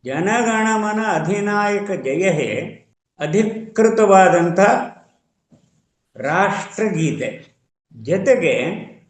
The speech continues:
ವಂದೇ ಮಾತರಂ ಗೀತೆಯನ್ನೂ ಸಹ ರಾಷ್ಟ್ರಗಾನ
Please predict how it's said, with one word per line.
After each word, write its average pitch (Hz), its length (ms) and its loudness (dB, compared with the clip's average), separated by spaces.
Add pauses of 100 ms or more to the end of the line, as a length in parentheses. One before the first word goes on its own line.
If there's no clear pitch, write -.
(520)
ವಂದೇ 190 540 -2
ಮಾತರಂ 220 680 -2
ಗೀತೆಯನ್ನೂ 214 680 -2
ಸಹ 147 260 -2 (960)
ರಾಷ್ಟ್ರಗಾನ 185 1080 -2